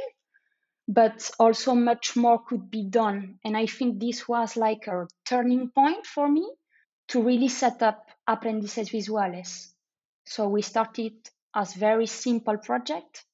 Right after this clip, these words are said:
you know, at, let's say, at home, creating tools to make learning more fun. And I mean, I never imagined that the project was going to have so much impact and, and going to be,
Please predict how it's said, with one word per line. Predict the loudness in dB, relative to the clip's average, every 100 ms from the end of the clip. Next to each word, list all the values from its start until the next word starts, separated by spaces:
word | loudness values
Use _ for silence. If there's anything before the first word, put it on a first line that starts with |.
| -10
you | -6
know, | -4
at, | -4 -8 -14 -20 _ _
let's | -10 -8 -2
say, |
at | -2 -2 -2
home, | 0 2 4 2 -2
creating | -6 -6 -6 -6 -8 -10 -8
tools | -2 0 -2 -4
to | -2
make | -4 0
learning | 0 0 -2 -6 -10
more | -4 -2
fun. | 2 4 6 6 2 -2 -10 _ -8
And | -4
I | -2
mean, | 0 0
I | 0
never | 0 0 0
imagined | 0 2 0 0 -4 -2 2
that | 2 0
the | -2 -2
project | 0 0 0 -6 -4
was | -4
going | -6 -12 -10
to | -8 -4
have | -4
so | -4 -2
much | -2 -2 -2
impact | 0 4 4 2 -4
and, | -8 -8 -10 -14 -6
and | -2 2
going | 2 2 -2
to | -4
be, | -4 -4 -4 -6